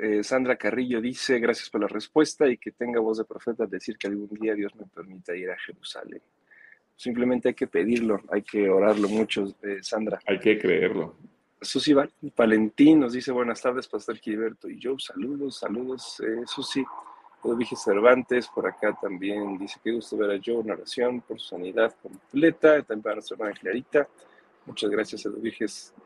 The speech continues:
Speaker 1: Eh, gracias por orar por nosotros. Carmen Valderas también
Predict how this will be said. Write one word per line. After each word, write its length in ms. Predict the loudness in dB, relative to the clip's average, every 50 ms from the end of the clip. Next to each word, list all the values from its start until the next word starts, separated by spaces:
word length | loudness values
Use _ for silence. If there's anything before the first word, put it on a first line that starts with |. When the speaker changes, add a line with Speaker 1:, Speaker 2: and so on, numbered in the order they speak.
| _ _ -20 _ _ _ _ _ _ _ _
Speaker 1:
Eh, 200 | -16 -14 -12 -10
gracias 300 | -8 -8 -8 -8 -10 -14
por 160 | -8 -6 -4 -4
orar 120 | -4 -4
por 140 | -4 -6 -6
nosotros. 560 | -6 -6 -6 -4 -6 -6 -6 -6 -8 -8 -6
Carmen 380 | 2 2 2 2 2 0 0 0
Valderas 580 | 0 0 0 0 -2 0 2 2 0 -2 -4
también 540 | -14 -16 -12 -8 -2 0 2 2 2 0 -6